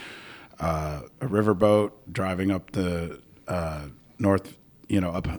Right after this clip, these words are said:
the Hanoi River or whatever it's called. I don't really know, but in there in the Tet Offensive and shot at the bushes, as he describes it. That's about all he's ever said about it until I went into Western Nebraska and met a guy that was a gunner in the Black Hawk helicopters. And he's like, "Yeah, I served with your dad." And I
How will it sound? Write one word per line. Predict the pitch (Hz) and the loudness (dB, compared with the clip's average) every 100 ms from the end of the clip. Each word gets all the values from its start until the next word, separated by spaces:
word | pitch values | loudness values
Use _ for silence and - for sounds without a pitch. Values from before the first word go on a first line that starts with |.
| - | -6
the | 98 | -2
Hanoi | 92 95 95 90 | 2 4 2 0
River | 87 117 120 113 110 - | 2 4 6 4 2 -4
or | 90 87 | -8 -4
whatever | 90 107 101 | -2 0 0
it's | 90 | -4
called. | - 92 92 | -2 -2 -2
I | 82 | -4
don't | 98 92 - | -4 -4 -4
really | 101 104 95 | -2 0 0
know, | 98 95 | -2 -4
but | 95 - | -6 0
in | 120 117 | 4 4
there | 101 95 98 | 4 0 -2
in | 92 | 0
the | 98 | -2
Tet | - 98 | -2 -4
Offensive | - 98 87 98 90 82 78 | -2 -4 -4 -4 -4 -6 -8
and | 92 92 92 87 87 85 - | -4 -2 0 -2 -4 -6 -2
shot | - 95 | 0 2
at | 87 | 0
the | 82 | -2
bushes, | 87 - 85 82 | -2 0 -2 -4
as | 80 | -4
he | 87 | -4
describes | 78 - 85 78 | -2 -2 -2 -4
it. | 76 78 | -4 -2
That's | 104 | 0
about | 120 - | 4 8
all | 131 | 8
he's | 113 110 | 8 6
ever | 98 | 4
said | 101 117 | 4 4
about | 113 110 107 | 6 6 4
it | |
until | 98 90 98 | 2 2 2
I | |
went | 95 92 | 2 2
into | 95 90 | 0 0
Western | 95 - 92 | 0 0 -2
Nebraska | 85 98 98 95 | -2 -2 -2 -2
and | 90 | -2
met | 90 | -2
a | 85 | -4
guy | 90 87 87 - - - - - - | -4 -2 -4 -10 -14 -16 -20 -14 0
that | 98 104 | 4 4
was | 92 | 4
a | 95 | 0
gunner | 85 107 101 98 | 6 6 6 4
in | |
the | 92 | 2
Black | 92 95 - | 0 -2 -4
Hawk | 87 | -6
helicopters. | - 107 104 104 95 - 92 | 0 0 0 -2 -6 -4 -2
And | 110 | -2
he's | 98 | 0
like, | 113 | -2
"Yeah, | 170 117 | -2 -4
I | |
served | 82 107 98 | -2 -4 -4
with | |
your | 95 | -6
dad." | 87 101 101 95 | -4 -2 -2 -2
And | |
I | 87 | -4